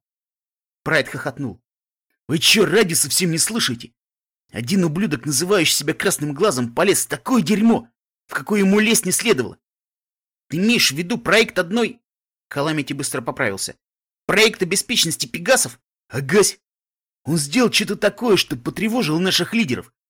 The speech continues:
И не начали копаться во всём том дерьме, что он натворил с одной из наших башен. Не такой уж он и умный, этот Красный Глаз. Оставил кучу всяких подсказок насчёт того, куда совал свои копыта".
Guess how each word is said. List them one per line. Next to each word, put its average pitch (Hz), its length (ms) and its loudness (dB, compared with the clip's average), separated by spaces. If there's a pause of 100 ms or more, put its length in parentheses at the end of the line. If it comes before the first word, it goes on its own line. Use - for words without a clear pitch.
(320)
И 139 60 -2
не 185 80 4
начали 220 320 2
копаться 220 460 -2
во 160 40 -4
всём 175 220 -2
том 139 200 -4
дерьме, 190 380 0
что - 220 -6
он 131 80 -2
натворил 170 420 0
с - 120 0
одной 175 220 0
из 139 60 -2
наших 160 300 -4
башен. 190 360 0 (580)
Не 135 180 -4
такой 247 400 0
уж 233 140 0
он 220 140 2
и 247 60 2
умный, 240 240 2
этот 127 140 -12
Красный 170 340 -2
Глаз. 196 320 -2 (460)
Оставил 226 440 -2
кучу 220 280 -4
всяких 170 320 -4
подсказок 180 520 0
насчёт 175 300 -4
того, 196 220 0
куда 160 200 -4
совал 175 280 0
свои 147 160 -4
копыта". 190 440 -2